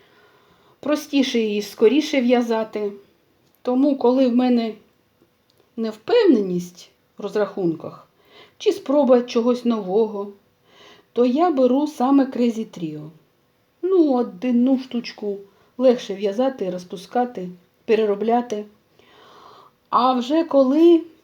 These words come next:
по відомих розрахунках в'язати, то тоді вже краще, м, для мене саме брати, м, спиці на дов-, на довгому волосінні, тому що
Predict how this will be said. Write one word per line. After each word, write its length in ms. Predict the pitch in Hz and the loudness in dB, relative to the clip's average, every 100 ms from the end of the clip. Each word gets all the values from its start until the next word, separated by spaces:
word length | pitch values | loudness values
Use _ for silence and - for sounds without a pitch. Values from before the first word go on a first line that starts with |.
| _ _ _ _ | _ _ _ _
по 200 | 240 254 | 0 2
відомих 460 | 247 214 214 196 180 | 2 0 0 -2 -2
розрахунках 840 | 208 214 220 233 196 185 185 180 | -2 0 -2 -2 -6 -4 -6 -6
в'язати, 520 | 196 202 277 302 233 208 - - - - _ - | -6 -2 0 0 -2 -6 -12 -20 -20 -20 _ -4
то 240 | 247 285 | 0 0
тоді 340 | 277 214 240 | -2 -4 -2
вже 180 | 254 220 | -2 -2
краще, 720 | 208 214 233 233 - 208 202 - - | -2 -2 -2 -4 -6 -6 -6 -8 -12
м, 360 | 165 165 165 160 - _ _ - | -8 -6 -6 -10 -16 _ _ -8
для 200 | 185 233 | -2 0
мене 360 | 208 175 160 | 2 0 -2
саме 420 | 175 - 311 330 240 | -4 0 4 4 4
брати, 680 | 202 220 262 247 233 226 220 _ _ _ | 0 -2 -2 -4 -4 -6 -10 _ _ _
м, 280 | 180 165 175 175 _ _ _ _ _ _ _ _ _ _ _ 175 | -12 -12 -14 -20 _ _ _ _ _ _ _ _ _ _ _ -10
спиці 500 | 175 - 269 233 208 | -8 -4 -4 -2 -2
на 220 | 208 226 | 0 -2
дов-, 420 | 202 208 175 147 139 - | 0 0 0 -2 -8 -10
на 180 | 208 | -8
довгому 500 | 208 214 180 190 185 | -2 -2 0 -4 -4
волосінні, 540 | 190 208 220 320 302 226 | -2 0 2 4 4 4
тому 320 | 214 220 240 | 0 -4 -4
що 480 | 233 - 220 208 | -6 -8 -6 -6